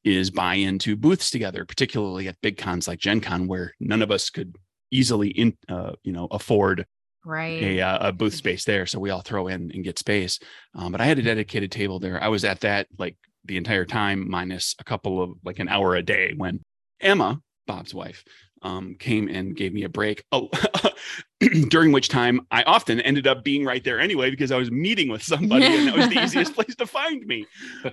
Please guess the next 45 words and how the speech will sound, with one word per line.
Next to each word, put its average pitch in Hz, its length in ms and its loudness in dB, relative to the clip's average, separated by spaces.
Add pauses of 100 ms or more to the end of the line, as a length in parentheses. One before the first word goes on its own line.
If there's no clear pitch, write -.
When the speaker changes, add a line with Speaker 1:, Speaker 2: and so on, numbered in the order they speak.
(180)
Speaker 1:
Um, 139 440 -4 (600)
and 135 160 -2
then 135 80 0
I 131 80 2
would 123 140 -2
have 120 160 -2
some, 110 320 -4
you 120 80 -6
know, 110 100 -4
have 107 140 -6
a 107 40 -6
snack 107 360 -2
and, 104 240 -4 (100)
and 104 140 -6
be 101 80 -6
bad 98 240 -4
at, 101 180 -6
back 98 220 -6
at 131 160 2
it. - 140 -4
And 127 160 4
then, 123 160 6
like, 113 160 0
the 101 100 0
rest 110 240 -2
of 110 60 -10
the 101 80 -2
time 104 280 -4
I 104 120 -4
was 101 100 -8
there, 147 220 0
I 107 40 -2
was 101 140 -4
kind 165 280 -2
of 156 100 -2
focused - 520 -4
on 101 320 -6 (380)
making 110 300 2
sure 110 480 2 (260)
that 113 240 0
this 110 180 0
team 131 280 4
of 117 100 -6
people 110 520 -2
that 101 280 -6